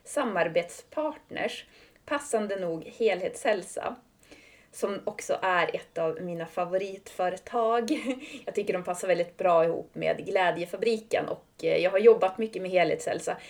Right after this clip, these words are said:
Jag har faktiskt bland annat demat deras produkter och, eh, därmed också gått utbildningar om produkterna. Så jag, idag så ska jag faktiskt ge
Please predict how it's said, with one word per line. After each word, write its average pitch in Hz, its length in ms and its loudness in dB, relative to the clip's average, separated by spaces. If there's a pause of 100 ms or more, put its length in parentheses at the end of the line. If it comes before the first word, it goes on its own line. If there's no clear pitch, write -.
(160)
Jag 202 120 0
har 254 120 2
faktiskt 269 500 -2
bland 202 340 0
annat 170 460 -2
demat 247 460 0
deras 180 380 -2
produkter - 880 2
och, - 220 -2 (140)
eh, 180 140 6
därmed 190 400 6
också 180 260 0
gått 175 360 0
utbildningar 208 960 0
om 170 260 0
produkterna. 185 680 -4 (640)
Så - 260 4
jag, 240 280 8
idag 294 400 6
så 294 80 -6
ska - 160 -2
jag 214 120 6
faktiskt - 480 -4 (100)
ge 208 380 4